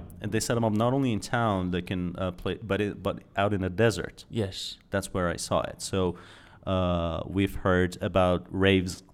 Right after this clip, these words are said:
Speaker 1: in the eastern part of Tehran
Speaker 2: Yes.
Speaker 1: and, uh, the desert. So you're confirming that those legends are true.
Speaker 2: Yes,
Speaker 1: Tell
Speaker 2: they
Speaker 1: us
Speaker 2: are
Speaker 1: about
Speaker 2: true.
Speaker 1: those.
Speaker 2: Oh, well, first of all, I have to throw some shades on them because, uh,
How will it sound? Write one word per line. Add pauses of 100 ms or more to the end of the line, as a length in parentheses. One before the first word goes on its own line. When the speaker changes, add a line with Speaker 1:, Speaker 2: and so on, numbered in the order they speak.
(140)
Speaker 1:
in
the (160)
eastern
part
of
Tehran
Speaker 2:
Yes. (560)
Speaker 1:
and,
uh,
the
desert. (500)
So
you're
confirming
that
those (100)
legends
are
true. (100)
Speaker 2:
Yes,
Speaker 1:
Tell
Speaker 2:
they
Speaker 1:
us
Speaker 2:
are
Speaker 1:
about
Speaker 2:
true.
Speaker 1:
those. (280)
Speaker 2:
Oh,
well,
first
of
all,
I
have
to
throw
some
shades
on
them
because,
uh,